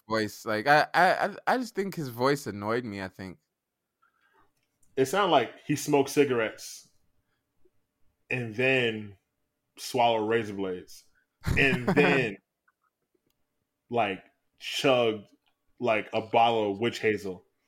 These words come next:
Speaker 1: Witch hazel, dog. And then Goldschlager.
Speaker 2: <laughs> Oh. Goldschlager is not the business.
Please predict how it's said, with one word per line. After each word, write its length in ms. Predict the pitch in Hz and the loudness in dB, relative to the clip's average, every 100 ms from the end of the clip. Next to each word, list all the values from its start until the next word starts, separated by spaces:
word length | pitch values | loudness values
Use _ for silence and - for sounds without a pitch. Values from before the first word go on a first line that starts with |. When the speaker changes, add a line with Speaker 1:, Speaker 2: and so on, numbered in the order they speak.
| _ _ _ _ - | _ _ _ _ -14
Speaker 1:
Witch 340 | 123 135 160 156 | -2 -2 -2 -2
hazel, 500 | 131 127 120 117 101 | 0 0 -2 -4 0
dog. 440 | 107 110 117 123 _ _ _ _ _ _ _ - | 4 6 4 2 _ _ _ _ _ _ _ -8
And 240 | 127 135 117 | -4 -2 8
then 680 | 180 226 214 160 131 120 - _ - | 12 12 12 10 4 -4 -10 _ 4
Goldschlager. 720 | 139 135 123 113 104 92 101 - _ _ _ _ _ _ _ _ _ - | 6 6 4 0 0 -2 -16 -20 _ _ _ _ _ _ _ _ _ -18
Speaker 2:
<laughs> 140 | - - | -12 0
Oh. 300 | 139 185 208 - - _ _ _ _ _ _ _ _ _ _ _ _ _ _ _ _ _ - - _ - _ _ _ - - _ _ _ - | 4 6 4 -2 -16 _ _ _ _ _ _ _ _ _ _ _ _ _ _ _ _ _ -20 -20 _ -20 _ _ _ -20 -20 _ _ _ -12
Goldschlager 600 | 113 120 120 104 98 92 | -8 -6 -4 -6 -6 -14
is 140 | 87 _ _ _ | -20 _ _ _
not 340 | 104 107 95 98 | -10 -6 -6 -8
the 60 | |
business. 540 | 95 98 85 82 - | -8 -8 -10 -20 -20